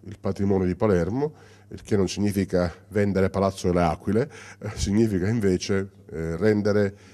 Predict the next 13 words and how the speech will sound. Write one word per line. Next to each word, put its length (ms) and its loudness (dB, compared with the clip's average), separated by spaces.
Eh, 340 -4
eh, 440 -8
economicamente 760 0
significativi 840 -2
i 100 -16
tanti 420 0
beni 320 4
immateriali 640 4
e 60 4
materiali 480 4
di 80 2
questa 600 0
città. 460 -6